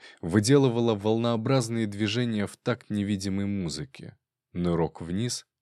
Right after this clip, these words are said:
подъем наверх. Лезвие коснулось веревки бейджа. Короткий смешок психотерапевта, щелчок ножниц, прямоугольная карточка с фотографией упала на пол. "Я чувствую себя художником, а не ценителем",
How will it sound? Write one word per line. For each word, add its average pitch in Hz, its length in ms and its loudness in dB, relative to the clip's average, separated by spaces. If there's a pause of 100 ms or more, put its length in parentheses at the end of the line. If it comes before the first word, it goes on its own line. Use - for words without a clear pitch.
(140)
подъем 113 420 -4
наверх. 78 600 -8 (540)
Лезвие 104 500 6
коснулось 110 520 -2
веревки 110 380 0
бейджа. 85 640 -6 (300)
Короткий 107 420 2
смешок - 460 -4
психотерапевта, 101 1120 -6 (340)
щелчок - 600 -6
ножниц, 101 640 -4 (400)
прямоугольная 120 640 4
карточка 123 480 -4
с - 100 -4
фотографией 101 840 -2 (280)
упала 95 420 0
на 87 220 -4
пол. - 360 -14 (800)
"Я 101 220 4
чувствую 120 460 0
себя 113 340 -2
художником, 101 1040 -2
а 98 80 -4
не 95 160 -2
ценителем", 80 920 -6